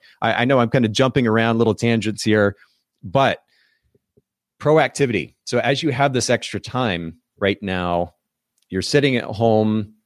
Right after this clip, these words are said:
um, you're, you're probably responding to clients, a few clients here and there. I hope maybe you even have a few inquiries coming in, um, clients that are interested in maybe getting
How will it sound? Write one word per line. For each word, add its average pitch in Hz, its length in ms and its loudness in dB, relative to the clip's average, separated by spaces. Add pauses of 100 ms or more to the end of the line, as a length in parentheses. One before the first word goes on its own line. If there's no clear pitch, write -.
(160)
um, 95 520 -2
you're, 101 160 0
you're 98 160 0
probably 117 500 2
responding 107 540 0
to 101 120 -2
clients, 104 600 -2
a 101 40 -6
few 117 160 -2
clients 104 400 -2
here 107 220 -2
and 98 160 -2
there. 98 260 2
I 92 100 0
hope 123 300 0
maybe 104 220 0
you 104 120 2
even 104 220 2
have 101 140 2
a 87 40 -6
few 110 220 -4
inquiries 101 520 0
coming 90 300 -4
in, 90 260 -2 (480)
um, 90 340 -2 (1040)
clients 107 360 0
that 101 100 4
are 101 40 2
interested 107 540 -2
in 98 60 0
maybe 95 200 2
getting 98 420 -2